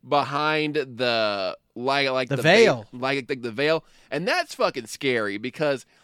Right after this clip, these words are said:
Speaker 1: it's quiet and you don't see it immediately. You just, like, you're like, "What? Oh no, there's a guy there!" And anything that you don't see immediately, it's like those creepy photos on the internet where you're like,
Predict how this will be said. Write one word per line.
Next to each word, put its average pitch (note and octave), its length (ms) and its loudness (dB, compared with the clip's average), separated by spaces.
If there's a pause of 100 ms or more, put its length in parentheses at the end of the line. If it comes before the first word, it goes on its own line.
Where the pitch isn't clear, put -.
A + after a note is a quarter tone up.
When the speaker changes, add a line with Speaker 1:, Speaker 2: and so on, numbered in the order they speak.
(120)
Speaker 1:
it's - 160 -8
quiet G#3+ 640 0 (360)
and G#3 140 0
you F#3+ 100 -4
don't A3+ 300 0
see F3 220 -6
it E3+ 80 -8
immediately. D#3 680 -2
You F#3+ 260 -8
just, E3+ 280 -4
like, C3 480 -2
you're B2+ 100 -10
like, A2 80 -12
"What? C3+ 220 -14
Oh G3+ 240 2
no, B3 240 2
there's C4 200 4
a C4+ 60 0
guy D4+ 320 4
there!" C4+ 400 0
And E3 200 -6
anything D4 460 -6
that F3 180 0
you D#3+ 120 -10
don't C#3 320 -2
see D#3+ 200 -8
immediately, B2+ 580 -2 (220)
it's C#3 140 -4
like E3+ 140 0
those F3 160 -2
creepy D#3 320 -4
photos C3+ 240 -2
on B2 60 -8
the A2+ 120 -4
internet A#2+ 360 -4
where A2+ 400 -2 (360)
you're D3 120 2
like, C3 140 -2